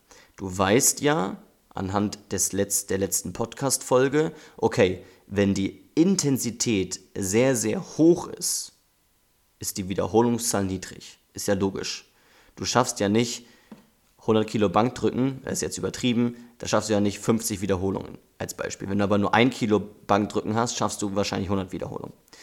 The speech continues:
So, die Wiederholungsmethode ist also gekennzeichnet, wie der Name schon sagt, Wiederholung, nicht Dauermethode, nicht durchgehend, sondern immer wiederholend. Also hast du eine vollständige Erholung, eine vollständige Erholungspause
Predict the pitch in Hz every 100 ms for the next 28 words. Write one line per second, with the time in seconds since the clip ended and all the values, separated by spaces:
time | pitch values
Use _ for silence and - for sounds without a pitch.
0 | - - - - - 101 95 - - _
1 | _ _ _ - 95 110 107 139 160 151
2 | 135 135 135 123 - 101 98 98 - 127
3 | - 120 117 123 117 117 - _ _ _
4 | - 95 98 92 98 101 104 - 98 90
5 | 107 151 - - _ 98 104 95 87 -
6 | 117 139 151 185 202 - - _ 113 131
7 | - - 104 92 104 113 127 127 131 127
8 | 131 147 139 113 - - 107 110 123 -
9 | - 135 151 165 - - - - 120 117
10 | 117 139 131 120 123 113 107 - 139 139
11 | 98 92 - - - _ _ _ _ 98
12 | 98 104 101 98 101 98 - - 123 127
13 | - 110 104 104 - 90 - 117 139 151
14 | 98 101 95 - 131 120 107 101 95 92
15 | 101 110 104 - - 110 127 127 170